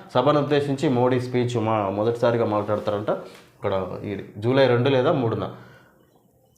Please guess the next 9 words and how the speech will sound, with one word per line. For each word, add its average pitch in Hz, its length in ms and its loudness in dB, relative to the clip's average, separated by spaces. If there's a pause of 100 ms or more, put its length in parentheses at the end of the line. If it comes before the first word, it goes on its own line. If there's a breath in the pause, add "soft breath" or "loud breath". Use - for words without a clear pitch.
(120)
కాంగ్రెస్, 180 560 4
కాంగ్రెస్లోకి 180 640 4
సంజయ్. 165 480 2
సీఎం 180 360 2
సమక్షంలో 165 640 2
చేరిన 151 240 4
జగిత్యాల 156 520 4
బీఆర్ఎస్ 143 440 2
ఎమ్మెల్యే. 127 480 2